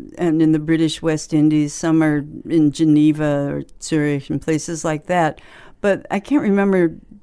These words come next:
right now off the top of my head what they're called, but they actually have these massive warehouses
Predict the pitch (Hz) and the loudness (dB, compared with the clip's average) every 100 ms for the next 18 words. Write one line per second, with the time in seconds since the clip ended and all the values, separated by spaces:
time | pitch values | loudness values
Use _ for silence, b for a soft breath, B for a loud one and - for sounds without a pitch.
0 | - - 185 - 170 175 165 147 165 185 | -16 -6 -4 0 2 4 4 0 -2 -4
1 | 180 170 160 156 156 190 165 151 156 165 | -4 -2 -2 -2 -2 -2 -2 -2 -4 -4
2 | 147 - - 214 180 156 - - 170 156 | -8 -8 -4 -2 -2 -4 -12 -6 -4 -4
3 | - b b b b 220 202 320 330 277 | -8 b b b b -4 0 0 0 0
4 | 226 185 185 214 202 220 302 359 - 170 | 0 -2 -6 -4 -2 0 -2 -4 -6 -8
5 | 160 170 220 277 240 185 151 143 147 156 | -6 -4 -2 0 -2 -2 -2 -2 -2 -4
6 | 143 - | -4 -8